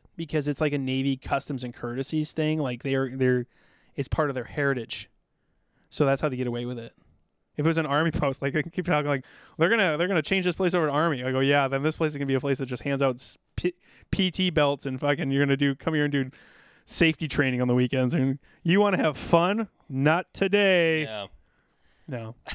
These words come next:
Speaker 2: <laughs> So, okay. So you're, you, s-, you're gonna get out of the Army Guard? Is
Speaker 1: Yeah,
Speaker 2: that,
Speaker 1: I'm
Speaker 2: you
Speaker 1: gonna
Speaker 2: know, you have your twenty years in?
Speaker 1: I have twenty-one years in.
Speaker 2: Twenty-one,
Speaker 1: I have
Speaker 2: okay.
Speaker 1: twenty-one years in, and I'm gonna get out here in another year and, like, nine months. I'm gonna, I'm gonna put my letter in and retire, yeah.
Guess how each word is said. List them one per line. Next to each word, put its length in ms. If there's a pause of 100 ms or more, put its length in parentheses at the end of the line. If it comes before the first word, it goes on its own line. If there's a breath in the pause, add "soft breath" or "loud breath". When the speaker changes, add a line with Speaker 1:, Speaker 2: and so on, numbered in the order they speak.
(140)
Speaker 2:
<laughs> 1000 (760 soft breath)
So, 580 (120)
okay. 460 (340)
So 160
you're, 320
you, 180
s-, 220
you're 160
gonna 140
get 160
out 200
of 120
the 260 (560)
Army 220
Guard? 320 (380)
Is 80
Speaker 1:
Yeah, 140
Speaker 2:
that, 60
Speaker 1:
I'm 120
Speaker 2:
you 60
Speaker 1:
gonna 120
Speaker 2:
know, 160
you 60
have 120
your 100
twenty 260
years 260
in? 300
Speaker 1:
I 60
have 80
twenty-one 420
years 260
in. 60
Speaker 2:
Twenty-one, 480
Speaker 1:
I 40
have 80
Speaker 2:
okay. 80
Speaker 1:
twenty-one 300
years 240
in, 280
and 380
I'm 220
gonna 160
get 180
out 240
here 320
in 120
another 500
year 880
and, 140
like, 120
nine 300
months. 460
I'm 140
gonna, 240
I'm 140
gonna 200
put 160
my 80
letter 260
in 100
and 220
retire, 380
yeah. 160